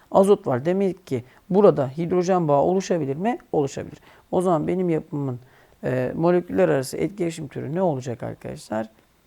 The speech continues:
Hidrojen bağı olacak. Evet. İkinci olarak arkadaşlar buradaki moleküllerimize bakalım. Burada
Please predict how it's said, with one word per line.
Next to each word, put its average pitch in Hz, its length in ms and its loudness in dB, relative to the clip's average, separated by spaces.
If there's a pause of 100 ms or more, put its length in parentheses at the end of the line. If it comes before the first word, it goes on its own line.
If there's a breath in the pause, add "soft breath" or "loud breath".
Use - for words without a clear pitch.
(640)
Hidrojen 156 640 -4 (520)
bağı 143 520 0 (120)
olacak. 113 340 -8 (920 soft breath)
Evet. - 220 4 (1080 soft breath)
İkinci 208 380 2
olarak 165 340 4
arkadaşlar 135 520 -2 (340 soft breath)
buradaki 180 400 2
moleküllerimize 131 800 -2
bakalım. 180 420 -4 (340 soft breath)
Burada 220 500 6